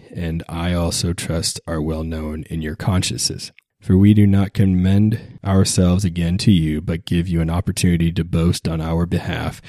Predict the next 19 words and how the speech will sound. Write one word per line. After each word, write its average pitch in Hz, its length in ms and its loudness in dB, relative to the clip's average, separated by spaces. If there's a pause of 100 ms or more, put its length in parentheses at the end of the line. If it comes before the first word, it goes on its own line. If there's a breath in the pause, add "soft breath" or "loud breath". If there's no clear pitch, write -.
(240 loud breath)
that - 80 0
you 90 200 4
may 85 180 2
have 82 580 -4
an 82 100 -4
answer 82 380 -2
for - 160 -4
those 80 360 -2
who 80 100 -4
boast 87 400 -4
in 80 80 -2
appearance 87 560 -2 (280 loud breath)
and 85 140 0
not 78 220 -4
in 78 80 -6
heart. 80 420 -2 (300 loud breath)
For 90 160 2
if - 180 2
we 95 460 6